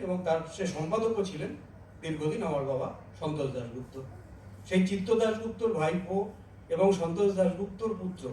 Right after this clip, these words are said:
এবং আমার বোন নন্দিনী দাশগুপ্ত, যে মহাকালী পাঠশালার প্রধান শিক্ষিকা ছিলেন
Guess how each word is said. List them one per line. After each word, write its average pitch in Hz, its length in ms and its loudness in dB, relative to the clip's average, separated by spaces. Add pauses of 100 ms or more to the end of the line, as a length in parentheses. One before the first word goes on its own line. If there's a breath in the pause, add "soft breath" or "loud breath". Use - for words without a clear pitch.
(1200)
এবং 165 180 6
আমার 202 240 8
বোন 196 260 6 (120)
নন্দিনী 190 360 4
দাশগুপ্ত, 151 460 -4 (840)
যে 180 120 0 (400)
মহাকালী 180 400 2
পাঠশালার 175 440 2
প্রধান 165 280 2
শিক্ষিকা 180 460 -2
ছিলেন 143 220 -4